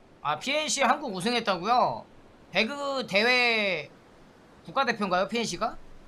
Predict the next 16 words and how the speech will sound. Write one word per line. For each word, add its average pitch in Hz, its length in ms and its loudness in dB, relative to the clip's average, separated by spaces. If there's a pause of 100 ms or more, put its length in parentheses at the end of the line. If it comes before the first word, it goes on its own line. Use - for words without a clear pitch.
(560)
제가 185 200 0
약간 214 200 -2
배그 208 220 -4
대회 202 260 -2
별로 190 160 -4
관심 156 260 -4
없어가지고 165 380 -6
잘 175 200 -4
모름. 131 300 -12 (1300)
음. 117 180 -18 (580)
한국이 294 300 -4
우승했다는 240 580 -2
거는 233 200 -6
국가대표인가? 208 680 -4 (4000)
아, 160 380 4
맞아요. 208 520 0